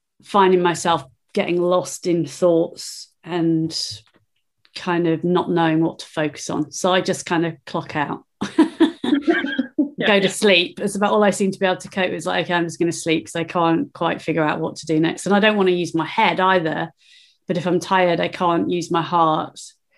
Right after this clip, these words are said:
Speaker 1: So yes, I just get sort of a bit paralyzed. Well, I, the other, and, and, and then, so one thing that I had a challenge with the other day, I got, I wanted to set up a retreat,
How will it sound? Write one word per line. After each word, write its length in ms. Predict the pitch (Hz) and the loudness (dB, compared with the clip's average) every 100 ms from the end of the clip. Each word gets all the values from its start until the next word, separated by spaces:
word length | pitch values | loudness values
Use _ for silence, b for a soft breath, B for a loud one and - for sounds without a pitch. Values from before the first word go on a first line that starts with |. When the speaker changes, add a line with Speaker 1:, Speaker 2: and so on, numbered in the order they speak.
| _ _ | _ _
Speaker 1:
So 180 | - 185 | -4 0
yes, 420 | 175 175 151 - | 4 4 2 0
I 120 | 185 | -2
just 300 | 170 175 - - | -2 -6 -8 -10
get 180 | - | -10
sort 200 | - 175 | -10 -8
of 140 | 170 - | -6 -4
a 60 | 160 | -6
bit 280 | - - _ | -8 -12 _
paralyzed. 800 | - 170 160 151 147 160 160 - B B B B B B - | -2 0 2 0 -2 -4 -8 -16 B B B B B B 2
Well, 240 | 214 220 | 4 4
I, 140 | 226 | 2
the 220 | 233 254 277 | 4 4 6
other, 280 | 294 269 - | 4 2 2
and, 220 | 226 233 | 2 2
and, 360 | 233 233 233 - _ | 2 0 -2 -8 _
and 180 | - 226 | -8 -4
then, 200 | 226 214 | 0 0
so 180 | 202 220 | 2 2
one 220 | 226 247 | 4 2
thing 160 | 240 208 | 2 2
that 100 | 190 | 2
I 60 | |
had 140 | 190 180 | 0 -2
a 40 | |
challenge 440 | 170 196 185 180 180 | -4 -2 0 0 -2
with 140 | 180 | -4
the 120 | 180 | -2
other 140 | 175 170 | -2 -4
day, 560 | - 202 180 160 160 | -2 0 2 2 0
I 100 | 175 175 | -2 -4
got, 420 | - 185 185 - _ - | 0 0 0 -4 _ -2
I 80 | 196 | 0
wanted 280 | 214 202 202 | 2 0 -4
to 60 | |
set 260 | 196 190 190 | -2 -2 -2
up 100 | - | -4
a 60 | 175 | -2
retreat, 640 | 170 175 196 160 240 - | -2 -2 0 0 0 -4